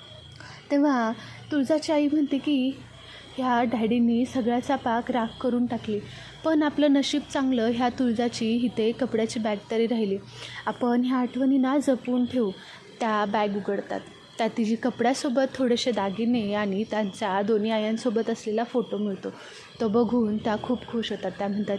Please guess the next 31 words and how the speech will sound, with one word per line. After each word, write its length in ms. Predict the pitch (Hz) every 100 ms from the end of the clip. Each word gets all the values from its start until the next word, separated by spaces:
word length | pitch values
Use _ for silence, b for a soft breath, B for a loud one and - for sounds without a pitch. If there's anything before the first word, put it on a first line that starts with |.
| 190
की, 80 | 220
"हे 140 | 208
अक्का, 340 | 214 - 233
हे 180 | 185 185
आपल्याला 440 | 226 226 233 214 220
दुसरीकडे 580 | 208 - 220 220 226
ठेवलं 300 | 233 247 208
पाहिजे. 360 | 208 220 208 - - B B B
डॅडींचं 420 | 226 214 226 226
लक्ष 260 | 254 247 -
गेलं 320 | 254 254 220 233
तर 140 | 233 226 -
ते 200 | 240 226
याचासुद्धा 580 | 233 214 247 247 233 254
वाट 280 | 247 233 247
लावून 220 | 240 247
टाकते." 320 | 233 - 190 - B B B
तेव्हा 180 | 214 214
त्या 160 | 220 214
म्हणतात 340 | 208 190 208 202
की, 80 | 226 202
"हो." 80 | 202 - B B -
त्या 200 | 247 262
तुळजांचे 540 | 269 247 254 254 -
कपडे 280 | 269 - 254
दोघीसुद्धा 600 | 233 214 233 226 247 254
घेतात 360 | 269 254 208
आणि 200 | 226 214
रडायला 420 | 226 220 196 190 196
लागतात. 320 | 185 - 180 - - - -
तेव्हा 360 | 220 208 208